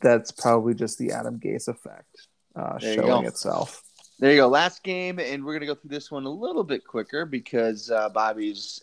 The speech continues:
Speaker 2: analysis goes forever. Uh, <laughs> just giving you shit.
Speaker 1: I know.
Speaker 2: Anyway, Seattle, San Francisco. This is definitely a take a shot game. This one was kind of borderline, uh, that drink it slow game to me. I think it will be a good game to watch.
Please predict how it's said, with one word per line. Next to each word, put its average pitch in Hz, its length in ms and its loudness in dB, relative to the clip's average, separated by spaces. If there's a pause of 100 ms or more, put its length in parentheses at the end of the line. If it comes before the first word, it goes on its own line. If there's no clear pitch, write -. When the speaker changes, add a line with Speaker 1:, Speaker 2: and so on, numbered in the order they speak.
Speaker 2:
analysis 110 640 -6
goes 107 360 -6
forever. 104 720 -6 (280)
Uh, 104 200 4 (540)
<laughs> - 440 -2
just 107 200 -10
giving 104 180 -8
you 104 80 -8
shit. - 300 2 (120)
Speaker 1:
I 113 140 8
know. 110 100 4
Speaker 2:
Anyway, 170 320 8
Seattle, 180 580 2
San 175 360 -6
Francisco. 147 720 -4
This 131 220 -4
is 127 60 -12
definitely 139 380 -2
a - 20 -14
take 123 200 -6
a 117 60 -12
shot 110 320 -6
game. 104 220 -20 (360)
This 190 160 2
one 220 120 2
was 190 140 -2
kind 190 200 0
of 160 140 -8
borderline, 139 880 -2 (100)
uh, 113 580 -2
that 110 200 -8 (560)
drink 139 280 -6
it 123 120 -6
slow 139 340 2
game 131 260 -6
to 120 60 -6
me. 117 120 -4
I 117 60 2
think 185 200 -6
it - 20 -4
will 165 120 2
be 117 120 0
a 110 40 0
good 110 200 -6
game 117 220 -4
to 110 60 0
watch. 120 580 -2